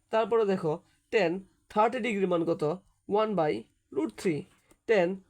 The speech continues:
ফর্টি ফাইভ ডিগ্রি মান কত? ওয়ান। tan সিক্সটি ডিগ্রি মান কত? root three। tan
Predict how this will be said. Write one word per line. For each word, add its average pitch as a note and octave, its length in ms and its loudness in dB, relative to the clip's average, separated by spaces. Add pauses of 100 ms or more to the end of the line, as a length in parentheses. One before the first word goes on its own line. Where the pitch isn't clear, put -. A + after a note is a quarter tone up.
(120)
ফর্টি B3+ 280 2
ফাইভ G3+ 220 0
ডিগ্রি F#3 260 0
মান F3 140 2
কত? D#3+ 200 -2 (540)
ওয়ান। A#3+ 360 0 (460)
tan E3+ 320 2 (320)
সিক্সটি B3+ 300 -4
ডিগ্রি G3+ 240 2
মান F3+ 160 2
কত? E3+ 180 0 (580)
root G#3 220 0
three। F#3 260 -4 (560)
tan F#3 320 2